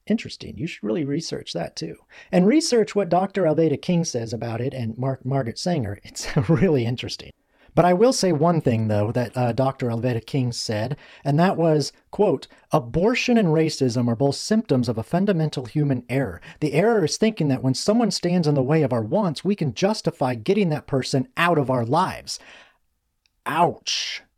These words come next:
That's a big ouch from her. But then again, that is just her words, though. That's just her words, because we all get to choose for ourselves which king we will follow.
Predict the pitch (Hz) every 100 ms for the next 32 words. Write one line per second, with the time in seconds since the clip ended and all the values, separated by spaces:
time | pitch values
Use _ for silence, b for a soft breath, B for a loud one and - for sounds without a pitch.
0 | _ _ _ _ - 143 139 113 107 160
1 | 156 131 _ - 135 135 - - - 117
2 | 101 113 95 85 b b b b 151 170
3 | 196 233 240 170 151 165 196 - 156 -
4 | - - 196 147 151 143 92 - 101 80
5 | 104 - - - - 156 135 156 139 101
6 | - 143 170 123 131 214 - 165 160 151
7 | 143 - - - 233 135 - 196 208 175
8 | 156 151 - 196 185 131 - 135 214 -
9 | - 220 180 127 160 180 160 170 - 151
10 | 180 113 -